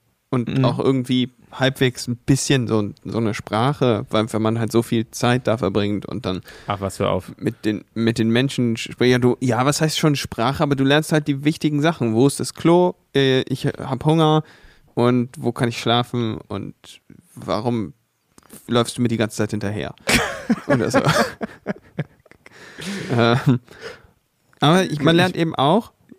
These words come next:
Speaker 1: zum Beispiel solche unnützen Fakten wie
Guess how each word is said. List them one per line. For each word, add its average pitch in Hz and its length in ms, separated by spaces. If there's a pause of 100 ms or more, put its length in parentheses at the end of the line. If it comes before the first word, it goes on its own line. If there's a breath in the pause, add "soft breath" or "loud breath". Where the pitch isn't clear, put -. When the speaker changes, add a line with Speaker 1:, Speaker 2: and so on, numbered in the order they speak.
(120)
Speaker 1:
zum 151 160
Beispiel 156 420
solche 147 380 (120)
unnützen 185 640 (120)
Fakten 135 560
wie 143 260